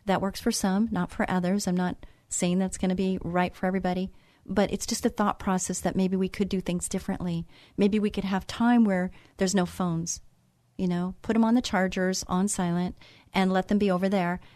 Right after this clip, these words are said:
and have family dinner or, you know, whatever, and talk about your day. Talk about what was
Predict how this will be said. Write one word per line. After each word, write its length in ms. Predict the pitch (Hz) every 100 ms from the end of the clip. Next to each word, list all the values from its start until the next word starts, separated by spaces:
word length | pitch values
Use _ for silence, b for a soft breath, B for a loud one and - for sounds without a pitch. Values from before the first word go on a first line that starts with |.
| b -
and 300 | 190 185 180
have 200 | 190 185
family 320 | 190 180 185
dinner 460 | 180 220 202 175 b b b -
or, 400 | 190 180 175 - - _ -
you 100 | 277
know, 140 | 220
whatever, 300 | 208 233 247
and 220 | 226 214
talk 280 | - 240 262
about 240 | 269 220 196
your 100 | 190
day. 340 | 208 226 160
Talk 260 | - 226 226
about 280 | 240 226 190
what 180 | 196 -
was 180 | 180